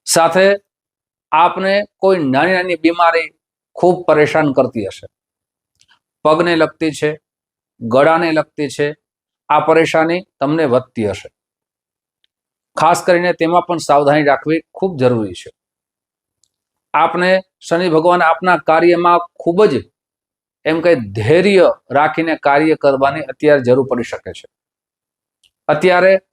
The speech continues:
તમારા કાર્યની અંદર જ્યાં નોકરી કરો છો અથવા જ્યાં બિઝનેસ કરો છો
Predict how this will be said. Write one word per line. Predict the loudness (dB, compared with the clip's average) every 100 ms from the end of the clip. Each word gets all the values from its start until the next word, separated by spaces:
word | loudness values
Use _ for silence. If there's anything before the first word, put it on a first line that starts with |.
| _ _
તમારા | -2 2 2 4 2 0 _ _ _ _
કાર્યની | 0 0 0 -2
અંદર | 0 2 2 0 -8
જ્યાં | -6 -2 0
નોકરી | 2 0 0 0
કરો | 4 2
છો | 2 0 -2 _ _ _ _ _ _ _ _ _ -2
અથવા | 0 2 2 2 _
જ્યાં | -4 -2 0
બિઝનેસ | -2 -2 -2 -2
કરો | 0 2
છો | 2 0 -2